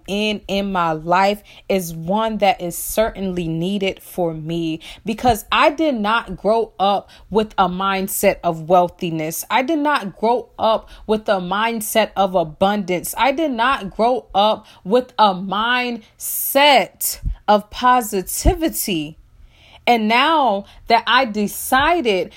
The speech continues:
that this is what I want for myself, I have to change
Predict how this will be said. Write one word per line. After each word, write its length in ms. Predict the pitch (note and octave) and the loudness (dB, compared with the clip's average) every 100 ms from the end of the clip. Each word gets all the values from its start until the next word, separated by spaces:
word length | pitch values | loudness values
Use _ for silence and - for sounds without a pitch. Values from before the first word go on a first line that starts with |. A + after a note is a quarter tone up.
| _ | _
that 300 | A3+ F#3+ E3+ | 0 0 0
this 260 | E3 D4 - | 2 2 2
is 180 | C4 G3 | -4 -2
what 220 | A3+ A3+ | 2 4
I 160 | F#3 E3 | 4 2
want 400 | E3+ G3+ D#4 - | 2 2 2 0
for 240 | - G3 | 2 2
myself, 760 | E3+ E3 E3 - D#3+ D#3 E3+ - - - | 2 -2 -4 -2 0 0 -2 -10 -12 2
I 140 | B3+ F#4+ | 4 6
have 280 | F#4 D4+ - - | 4 2 0 -4
to 120 | G3 | -4
change 720 | - - C#4+ D#4 C#4+ A3+ | -4 -4 -2 0 -2 -4